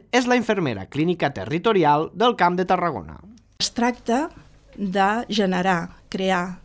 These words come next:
Speaker 2: plans de cures estàndards en base a uns motius de consulta.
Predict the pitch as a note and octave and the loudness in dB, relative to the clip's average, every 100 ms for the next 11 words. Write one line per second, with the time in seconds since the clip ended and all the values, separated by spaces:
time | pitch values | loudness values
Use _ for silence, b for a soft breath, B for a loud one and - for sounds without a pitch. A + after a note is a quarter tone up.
0 | - G#3+ G#3 G#3 G#3 G#3+ G3+ F#3 E3+ - | -6 0 0 0 -4 -2 -2 -2 -2 0
1 | A3 B3 A3+ C#4 - - A3 F3+ F#3 - | 2 4 2 -2 -6 -6 -2 -2 -2 -4
2 | E3+ - F#3 E3 - F3 G3 G#3 A3+ G#3+ | -6 -8 -8 -8 -8 -8 -4 -2 -2 -2
3 | A3 - A#3+ A#3 C4 | -2 0 -2 -2 -4